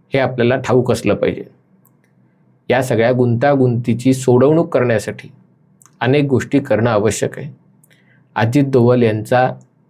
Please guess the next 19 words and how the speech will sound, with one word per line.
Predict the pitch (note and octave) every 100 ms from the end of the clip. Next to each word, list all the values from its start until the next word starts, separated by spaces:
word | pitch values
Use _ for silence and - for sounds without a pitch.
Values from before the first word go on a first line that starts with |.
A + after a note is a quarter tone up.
| -
सेंट | - C#3+ D3+
पीटर्सबर्ग | C3+ C3 A#2+ B2+ A#2
दौरा | G#2+ G#2 - - _ _ _ _ _ _ _ _ _ _ - _ _ -
कडे | B2 B2+ C#3 B2+
या | A#2+
परिप्रेक्ष्यातनं | B2 B2 C#3 C#3+ C3 - C3 D#3 D#3
बघणं | C#3+ B2+ B2+
आवश्यक | A#2+ A#2 -
आहे. | A#2
केवळ | A#2+ A#2+ C3+ C#3+ - -
रशिया | A2+ - C#3+
युक्रेन | C#3 C3 C3 C3
युद्ध | B2+ B2
सोडवायला | C3 B2+ B2 A#2+
जे | B2
काही | C3 C#3
आरोप | B2 C3
केले | C3+ C3
जातात | C3